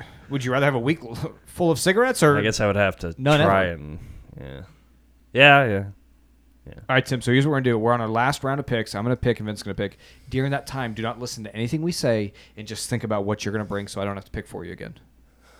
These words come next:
Speaker 2: Okay.
Speaker 1: Okay. <laughs> So, since, since our last, I, I kinda wanna be realistic now 'cause some, somebody should bring matches.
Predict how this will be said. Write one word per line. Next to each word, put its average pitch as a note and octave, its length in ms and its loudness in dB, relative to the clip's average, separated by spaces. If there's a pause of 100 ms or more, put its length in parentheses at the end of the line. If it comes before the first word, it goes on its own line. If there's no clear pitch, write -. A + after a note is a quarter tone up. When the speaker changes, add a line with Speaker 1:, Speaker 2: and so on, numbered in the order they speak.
(1500)
Speaker 2:
Okay. - 180 -18 (240)
Speaker 1:
Okay. - 200 -12
<laughs> C4 60 -12 (2750)
So, E3 340 10
since, D3+ 320 0 (140)
since C#3+ 600 2
our C3+ 160 4
last, D3 540 0 (2500)
I, - 120 -2 (120)
I D3+ 120 2
kinda C#4 340 4
wanna F#3 260 2
be C3 380 2 (160)
realistic B2+ 560 0
now G#2 260 -2
'cause - 220 -12
some, F3 240 -4
somebody A3+ 320 2
should B2+ 160 -8
bring G#2 160 -6
matches. F#2 500 -14